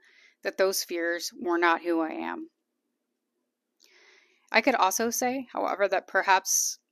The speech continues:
I set this experience up for myself before incarnating into a physical vessel because O C D has been a spiritual awakening in itself for me. So let's not look at O C D as a mental disorder for just a second. What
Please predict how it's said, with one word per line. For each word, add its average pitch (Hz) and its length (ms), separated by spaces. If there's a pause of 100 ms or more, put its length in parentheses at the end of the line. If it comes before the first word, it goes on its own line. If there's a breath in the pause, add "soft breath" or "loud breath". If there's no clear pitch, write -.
I 190 80
set - 220
this 185 200
experience 208 480
up 175 100
for 190 120
myself 170 480
before 175 400
incarnating 165 760
into 170 220
a 170 60
physical 170 360
vessel 170 460
because 165 580 (720 soft breath)
O 220 120
C 214 180
D 196 200
has 175 200
been 175 300
a - 140
spiritual 180 580
awakening 180 480
in 175 100
itself 208 340
for - 140
me. - 300 (1200 soft breath)
So 247 160
let's 247 240
not 285 160
look 190 140
at - 120
O 180 100
C 185 180
D 170 320
as 180 120
a 180 40
mental 170 420 (140)
disorder 165 420
for 170 140
just - 240
a - 60
second. - 380 (1600)
What 214 320